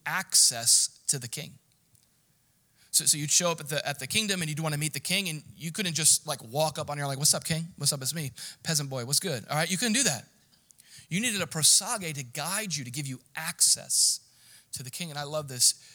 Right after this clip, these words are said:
Through Jesus, we have access by the Holy Spirit.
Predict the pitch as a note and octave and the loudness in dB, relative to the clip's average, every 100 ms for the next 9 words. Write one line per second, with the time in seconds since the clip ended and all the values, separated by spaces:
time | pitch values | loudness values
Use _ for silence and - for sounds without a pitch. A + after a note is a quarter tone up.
0 | - - - D#3+ F#3+ D3 E3 D#3+ C3 - | -6 -2 -2 -2 -2 0 0 -2 0 0
1 | C#3 C3+ B2+ A#2 - _ _ _ C3+ B2+ | -2 -6 -6 -8 -12 _ _ _ -2 2
2 | - - - - - - - _ _ _ | 2 2 2 2 2 2 -4 _ _ _
3 | _ _ _ _ _ B2 A#2+ A#2 B2+ B2 | _ _ _ _ _ -6 -4 -4 -10 -10
4 | B2+ - - - - | 2 2 2 -4 -20